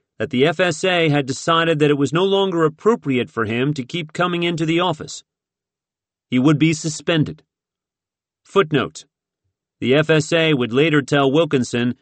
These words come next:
that his bosses had been lying. The agency had nothing to do with his suspension. End footnote. Wilkinson's employees took him out for pizza to commiserate. Wilkinson had plenty of company.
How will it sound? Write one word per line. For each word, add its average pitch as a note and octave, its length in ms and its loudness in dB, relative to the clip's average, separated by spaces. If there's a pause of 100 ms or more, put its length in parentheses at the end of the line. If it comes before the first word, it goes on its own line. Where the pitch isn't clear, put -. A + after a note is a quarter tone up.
(240)
that G#2 100 -2
his G#2 140 -4
bosses D3+ 480 0
had C3+ 180 0
been B2 140 0
lying. C3 560 0 (560)
The A2+ 140 0
agency F#3 440 -2
had E3 160 0
nothing F#3+ 400 0
to G#3 100 -2
do G3 220 0
with C3+ 160 0
his C3+ 180 0
suspension. D3 640 -4 (640)
End D#3 320 2
footnote. C#3 540 -4 (1500)
Wilkinson's G#3 580 2
employees D#3 720 2
took D#3+ 180 -4
him E3 120 -2
out D#3+ 180 0
for C#3+ 140 -4
pizza C3 480 -6
to B2+ 120 -12
commiserate. B2 640 -2 (1300)
Wilkinson F#3 600 0
had E3 260 -2
plenty E3+ 420 -4
of D#3 120 -8
company. A#2 440 -6